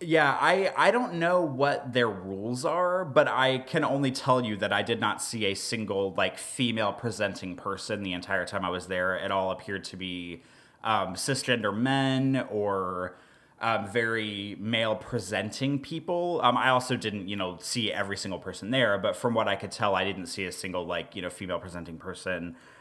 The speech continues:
while I was there. I don't know if they have rules against that or whatever, but that's just what I saw. And so you go in and there's, like, you know, a bunch of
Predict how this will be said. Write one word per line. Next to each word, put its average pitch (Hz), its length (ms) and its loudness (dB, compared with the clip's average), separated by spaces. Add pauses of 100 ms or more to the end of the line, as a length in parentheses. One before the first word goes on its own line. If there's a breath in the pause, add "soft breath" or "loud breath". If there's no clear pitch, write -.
(180 soft breath)
while 120 140 6
I 104 80 2
was 104 140 -2
there. 117 160 6
I 123 140 6
don't 147 140 6
know 120 80 6
if 110 80 0
they 120 60 2
have 101 120 0
rules 123 280 2
against 120 260 0
that 113 180 4
or 98 60 0
whatever, 95 500 0
but 90 360 -2
that's 95 180 -4
just - 200 -8
what 92 140 0
I 80 100 -6
saw. 90 560 0
And 95 300 -2 (380 soft breath)
so - 160 2
you 151 180 4
go 156 240 6
in 156 180 4
and 117 100 2
there's, 113 220 2
like, 110 300 2 (240)
you 127 160 2
know, 120 140 4
a 110 40 2
bunch 110 300 0
of 110 80 -4